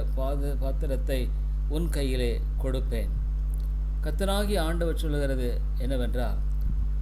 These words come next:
நீ உன் சகோதரியினுடைய ஆழமும் அகலமுமான, அக-, ஆழமும் அகலமுமானதும் நிறைய வார்க்கப்பட்டதுமான பாத்திரத்தை குடித்து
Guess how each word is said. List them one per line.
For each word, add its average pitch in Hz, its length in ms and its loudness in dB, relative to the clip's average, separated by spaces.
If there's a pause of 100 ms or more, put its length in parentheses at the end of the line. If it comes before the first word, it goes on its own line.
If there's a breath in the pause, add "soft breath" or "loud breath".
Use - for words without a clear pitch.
(180)
நீ 147 180 2 (260)
உன் 139 280 0
சகோதரியினுடைய 165 760 2 (540)
ஆழமும் 160 500 2 (260)
அகலமுமான, 147 760 0 (1080)
அக-, 139 280 0 (480)
ஆழமும் 185 520 2 (120)
அகலமுமானதும் 151 960 0 (720)
நிறைய 175 520 4
வார்க்கப்பட்டதுமான 139 920 0 (180)
பாத்திரத்தை 123 640 0
குடித்து 120 460 0